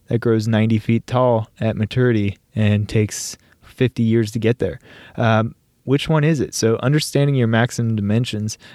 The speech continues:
uh, height and width, is very important. Uh, next, your foliage density. So you do, do you want something that gives you kinda dappled shade,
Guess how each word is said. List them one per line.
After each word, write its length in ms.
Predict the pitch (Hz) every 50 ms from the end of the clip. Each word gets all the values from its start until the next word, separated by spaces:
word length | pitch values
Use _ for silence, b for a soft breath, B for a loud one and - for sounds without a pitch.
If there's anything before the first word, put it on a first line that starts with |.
| B B
uh, 120 | - 101 101
height 300 | - - 147 143 135 - -
and 240 | 117 127 139 139 117
width, 360 | 107 104 98 95 - - - _ b b b b
is 160 | - 110 101 110
very 260 | 113 117 113 117 117
important. 480 | 104 101 - 110 104 104 95 90 - _ _ _ _ _ _ _ _ _ _ _ _ _ _ _ _ _ _ _ _ _ _ _ _ _ _ _
Uh, 180 | - - - 110
next, 400 | 110 123 147 180 - - - -
your 140 | 131 120 110
foliage 500 | - - 135 135 139 135 127 117 110 -
density. 380 | 107 104 101 - - 120 113
So 180 | 107 - - 117
you 80 | 117
do, 240 | 139 165 170 165 147 - - 127
do 80 | 120 127
you 80 | 131
want 160 | 147 165 147
something 300 | - - 151 147 143 143
that 160 | 139 139 131 127
gives 200 | 127 123 127 127
you 140 | 123 123
kinda 240 | - - 120 110 101
dappled 480 | 98 101 104 101 110 - 120 113 107 104
shade, 520 | - - - 101 101 107 113 127 135 135